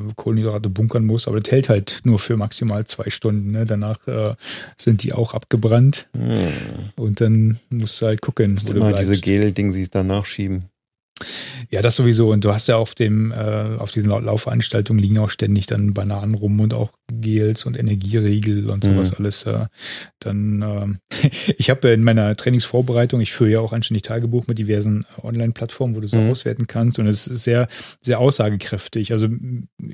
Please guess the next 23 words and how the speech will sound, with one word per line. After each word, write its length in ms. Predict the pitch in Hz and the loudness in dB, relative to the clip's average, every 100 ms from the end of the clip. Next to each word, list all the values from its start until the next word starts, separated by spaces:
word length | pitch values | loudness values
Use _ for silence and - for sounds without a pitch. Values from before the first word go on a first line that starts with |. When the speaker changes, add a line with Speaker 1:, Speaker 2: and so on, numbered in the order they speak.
| - _ | -16 _
Speaker 1:
na, 180 | 113 131 | -8 -2
als 140 | 151 131 | 0 0
Ingenieur 400 | 110 110 120 117 | 0 4 4 4
bin 100 | 117 | 2
ich 80 | |
ja 180 | 117 110 | 2 0
datenverliebt. 800 | 110 113 - 127 127 120 - - | 0 -2 0 0 0 0 -4 -6
Ähm, 300 | 113 113 110 _ - - - - | -2 -2 -2 _ -18 -18 -18 -6
ähm, 440 | 120 113 110 120 - | -2 0 0 -2 -4
mi-, 280 | 131 117 120 | -4 -2 0
mir, 340 | 117 113 107 | 2 0 0
mir 160 | 113 101 | 0 2
hilft 220 | 139 - | 0 0
das 100 | 107 | 0
in 60 | |
der 100 | 113 | 0
Tat 320 | 104 117 135 - | 2 0 0 0
auch 180 | 117 | -2
zu 160 | - 123 | -2 0
sehen, 600 | 113 123 127 117 110 110 | 4 4 4 4 0 -4
wie 100 | 113 | 0
jetzt 340 | 117 117 - - | 0 0 -4 -4
die, 380 | 117 113 110 | -2 -2 -4